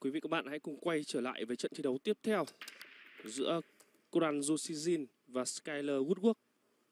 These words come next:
Các trận thi đấu của giải Periodic, à, năm nay sẽ được thi đấu liên tục.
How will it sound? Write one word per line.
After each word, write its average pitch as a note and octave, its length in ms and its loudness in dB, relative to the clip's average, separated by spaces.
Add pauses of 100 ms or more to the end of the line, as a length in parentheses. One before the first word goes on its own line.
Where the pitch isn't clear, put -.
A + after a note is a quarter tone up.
(760)
Các D3+ 140 -4
trận - 140 -6
thi D#3 80 -4
đấu C3 180 6
của C#3+ 180 0
giải A2 260 0
Periodic, D3 380 2
à, C3+ 200 -4
năm C#3+ 200 -2
nay D#3 180 0
sẽ D#3 220 -8
được D#3+ 160 0 (760)
thi - 100 -6
đấu C#3+ 140 10
liên G#3+ 200 10
tục. E3+ 180 8